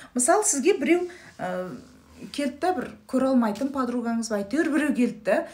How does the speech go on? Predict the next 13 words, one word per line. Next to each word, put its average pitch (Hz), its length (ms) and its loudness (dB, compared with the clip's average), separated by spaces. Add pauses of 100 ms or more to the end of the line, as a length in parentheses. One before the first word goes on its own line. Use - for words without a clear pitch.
сіз 254 320 2
үшін 240 240 2
маңызды 247 400 4
емес 247 160 6
біреу 226 240 -2
келді 202 300 -6
да, 320 140 0 (960)
«Ты 339 160 -2
тупая 262 400 -2
дура» 226 380 -2
деді 214 260 -4
ма, 196 220 -6 (400)
мүмкін, 233 380 2